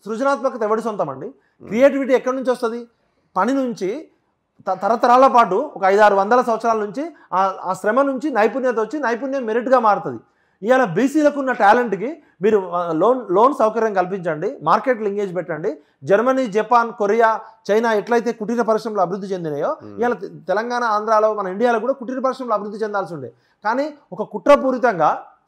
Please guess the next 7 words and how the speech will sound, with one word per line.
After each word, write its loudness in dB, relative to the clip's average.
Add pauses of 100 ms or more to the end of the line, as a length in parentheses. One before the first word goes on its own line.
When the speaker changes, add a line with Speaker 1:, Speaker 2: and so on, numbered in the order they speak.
(160)
Speaker 1:
గ్లోబలైజేషన్, 2
లిబరలైజేషన్, -2
ప్రైవేటైజేషన్ -4
వచ్చినాక -6 (300)
కులవృత్తులన్నీ 2
నాశనం -2
అయినాయి. -4